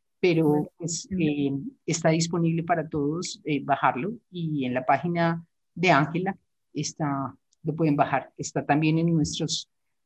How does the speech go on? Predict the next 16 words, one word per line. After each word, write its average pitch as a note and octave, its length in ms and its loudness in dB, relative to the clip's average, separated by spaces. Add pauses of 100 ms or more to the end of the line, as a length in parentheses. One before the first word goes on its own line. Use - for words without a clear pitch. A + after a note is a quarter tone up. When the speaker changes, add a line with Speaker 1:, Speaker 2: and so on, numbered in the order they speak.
(140)
Speaker 1:
en F3 180 2
nuestras E3 400 2
redes F3+ 260 6
sociales, G3+ 480 6
en G3 100 6
la D#3 100 10
de D3 100 4
cada D#3+ 300 10
uno, F#3 420 6
la E3+ 200 2
de C#3 140 2
Ángela D3+ 580 2
en D3+ 180 2
Instagram, A3 720 4
en D#3 180 0
Facebook, G#3 600 4